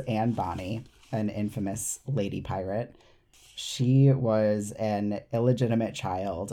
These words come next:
of this lawyer who,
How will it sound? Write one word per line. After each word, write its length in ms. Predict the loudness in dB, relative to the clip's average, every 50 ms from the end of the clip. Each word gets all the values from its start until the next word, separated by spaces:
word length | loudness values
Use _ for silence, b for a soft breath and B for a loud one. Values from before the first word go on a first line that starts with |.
| -6 -4
of 440 | -4 -2 -2 -4 -6 -8 -10 -10 -10 -10
this 540 | -8 -6 -4 -4 -4 -4 -8 -8 -10 -10 -12 -14 -18 _ -10
lawyer 680 | -8 -6 -4 -2 -2 -4 -4 -6 -6 -4 -6 -6 -8 -10 _ _ _ _ _ -20 -20 b b b b b b b b b
who, 680 | 2 4 4 4 4 2 0 0 -2 -2 -2 -4 -4 -6